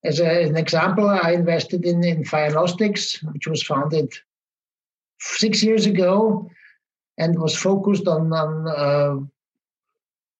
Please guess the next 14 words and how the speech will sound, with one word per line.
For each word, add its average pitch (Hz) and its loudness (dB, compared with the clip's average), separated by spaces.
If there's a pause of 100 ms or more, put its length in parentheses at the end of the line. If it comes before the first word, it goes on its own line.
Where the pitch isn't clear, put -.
(140)
rather, 151 0 (680)
um, 147 -2 (200)
small 156 0
molecules, 196 2
development 175 0
of, - -4
of 180 -8
detection, 175 -2
uh, 170 2
or 143 0 (500)
diagnostic 175 2
of 165 0
small 160 0
molecules 202 2